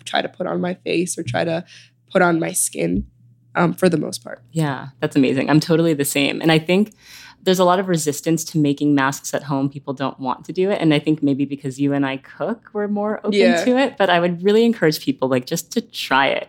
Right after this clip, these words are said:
Speaker 2: 'cause it's not that hard to do.
Speaker 1: No, you literally just smash stuff in a bowl and then put it on your
Speaker 2: Exactly,
Speaker 1: face.
Speaker 2: <laughs> exactly. And you save so much money. Like, the store-bought stuff, just, the results just aren't the same.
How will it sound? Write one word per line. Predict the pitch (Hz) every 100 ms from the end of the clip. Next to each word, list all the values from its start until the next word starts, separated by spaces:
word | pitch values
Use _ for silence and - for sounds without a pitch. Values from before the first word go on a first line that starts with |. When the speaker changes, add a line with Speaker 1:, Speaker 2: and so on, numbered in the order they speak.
| -
Speaker 2:
'cause | 165
it's | 190 190
not | 196 254 285 - 127
that | 135 135 -
hard | - 127 127 131
to | -
do. | 135 - - _ - -
Speaker 1:
No, | 208 170 156 -
you | 190 180
literally | 202 208 196 190
just | 170 165 -
smash | 175 165 165
stuff | - 170 165
in | 180
a |
bowl | 170 156 165
and | 165
then | 170
put | 165 156
it |
on | 151
your | 139
Speaker 2:
Exactly, | - - -
Speaker 1:
face. | 247 143 -
Speaker 2:
<laughs> |
exactly. | 170 - - 175 -
And | 190 190 - - - -
you |
save | 240 233 233
so | 220
much | 202 196
money. | 175 170 147
Like, | 139 139 -
the |
store-bought | 143 - 156 180 -
stuff, | 156 139
just, | 143 - - - -
the | 139
results | 143 143 139 -
just | 123 -
aren't | 123 127
the |
same. | - - -